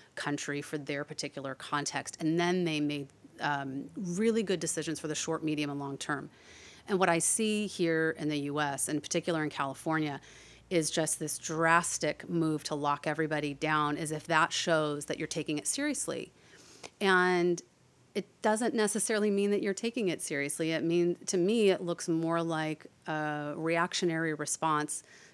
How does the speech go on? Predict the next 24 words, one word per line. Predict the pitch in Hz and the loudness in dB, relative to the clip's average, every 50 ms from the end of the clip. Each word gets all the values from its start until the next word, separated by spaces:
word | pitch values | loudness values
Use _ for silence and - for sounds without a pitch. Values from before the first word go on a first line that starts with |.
| _ _ | _ _
to | - 185 | 0 2
what | 165 160 151 | 2 2 2
the | - 156 | 2 0
Republicans | 151 143 - - 147 147 147 - - 143 139 - | 0 -2 -2 -4 -4 -4 -4 -6 -6 -6 -6 -6
were | 143 | -6
doing. | 135 135 139 139 143 | -6 -6 -6 -4 -2
And | 147 147 | -2 -2
to | - 170 | 0 2
me, | 165 165 170 170 | 4 4 4 4
it | 165 - | 4 0
very | 170 156 156 160 160 160 | -2 -2 0 0 0 2
much | 156 151 147 - - | 0 -2 -2 -4 -6
looks | 147 139 - - | -8 -8 -4 -4
like | 143 143 - | -6 -6 -4
politically | - 170 156 156 147 151 - - 147 | -6 -4 -4 -2 -2 -4 -4 -4 -2
motivated, | 143 147 147 151 151 151 147 147 143 - 143 139 143 131 135 139 139 - 170 | -2 0 0 0 0 -2 -2 -6 -6 -6 -6 -6 -4 -6 -6 -8 -8 -8 -6
like, | 151 143 135 - - - - - - - - | -6 -6 -6 -6 -12 -16 -20 -20 -20 -14 -4
as | - 175 165 151 | -2 0 0 0
we're | 156 | 0
in | - 156 151 | 0 0 0
an | 156 151 | 0 0
election | 151 147 147 147 147 - - - 156 143 139 | 0 0 -2 -2 -2 -2 -2 -4 -2 -4 -4
year, | 139 135 135 135 139 147 147 _ - - - - - - - - _ - | -4 -4 -6 -6 -8 -10 -14 _ -20 -20 -20 -20 -20 -20 -20 -20 _ -10
um, | - 175 151 147 147 143 143 139 139 139 135 135 139 - - | -6 -2 -2 0 0 -2 -2 -2 -2 -4 -4 -6 -8 -10 -14